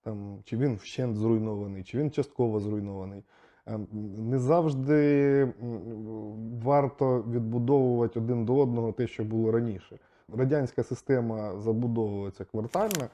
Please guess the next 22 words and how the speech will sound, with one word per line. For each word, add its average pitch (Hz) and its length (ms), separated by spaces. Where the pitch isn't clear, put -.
вона 135 160
показувала 120 640
с-, - 260
свою 131 320
нежиттєздатність. 107 1040
Але, 151 420
на 127 160
жаль, 135 180
у, 117 80
у 117 280
нас - 480
в 110 60
Україні 131 420
трішки 120 360
тренди 120 960
ще 127 140
не 117 120
дійшли 127 420
такі 107 320
в-, 107 440
в-, 104 260
європейські 143 800